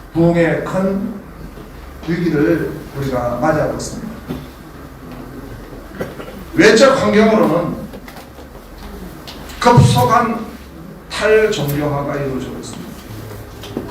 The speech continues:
이삼십 대의, 에, 칠십 퍼센트가 무종교화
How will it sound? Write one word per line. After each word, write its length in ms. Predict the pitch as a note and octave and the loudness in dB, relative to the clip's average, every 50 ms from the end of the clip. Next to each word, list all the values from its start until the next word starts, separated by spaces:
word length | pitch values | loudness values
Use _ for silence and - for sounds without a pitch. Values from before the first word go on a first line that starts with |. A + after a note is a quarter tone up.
| - - - - - - - - - - - - - - - - B3 B3 B3 - - - G#3+ G3+ G3 G3 F#3+ - - - - - - - - - - - - - - - - - - - - - - - - - - - - - - - - - E3+ | -12 -12 -12 -12 -12 -12 -12 -14 -14 -14 -14 -14 -14 -14 -14 -12 -12 -12 -12 -14 -14 -14 -14 -14 -14 -16 -16 -16 -16 -16 -16 -18 -18 -18 -18 -18 -18 -18 -18 -18 -18 -18 -18 -18 -18 -16 -16 -16 -16 -16 -18 -18 -18 -12 -10 -8 -8 -8 -8 -6 -4
이삼십 680 | E3 D#3+ G#3 A3+ A3+ A3+ A3 A3 G#3+ - - - - | 0 4 6 6 6 6 4 4 2 0 -2 -4 0
대의, 920 | F3 E3+ E3 D#3+ D3+ D3 C#3+ C#3 C3+ D3 E3+ F#3 F#3+ F#3+ G3 - - - - | 2 4 4 6 4 4 4 2 2 2 2 4 4 4 2 0 -2 -4 -6
에, 20 | - - - - - - - F#3+ - - - - - - - - - - - - - - - - - - - - - - - - - - - - - G#3 - - - | -8 -12 -12 -14 -12 -10 -10 -8 -8 -8 -8 -10 -10 -12 -12 -14 -14 -12 -12 -10 -10 -10 -10 -10 -12 -14 -14 -16 -10 -8 -6 -6 -6 -8 -10 -10 -12 -12 -12 -8 -4
칠십 420 | - B3+ C4 B3+ - - - - | -2 2 4 4 4 4 4 2
퍼센트가 640 | A#3 G#3+ - - - - - - - A2 A2 A2 - - - - - - - - - - - - - - - - - - - - - | 0 -2 0 0 0 0 -2 -4 -4 -4 -4 -6 -6 -8 -10 -12 -14 -14 -14 -14 -14 -14 -14 -14 -16 -16 -16 -18 -18 -18 -16 -8 0
무종교화 1200 | - D#3+ E3+ F3+ G3 - - - - C3 C3 B2+ B2+ B2+ C#3 B2+ B2 A#2 A2 G2+ - - - - | 2 4 4 4 4 2 2 2 0 -2 -2 -2 0 0 -2 -2 -2 -2 -4 -4 -4 -6 -6 -8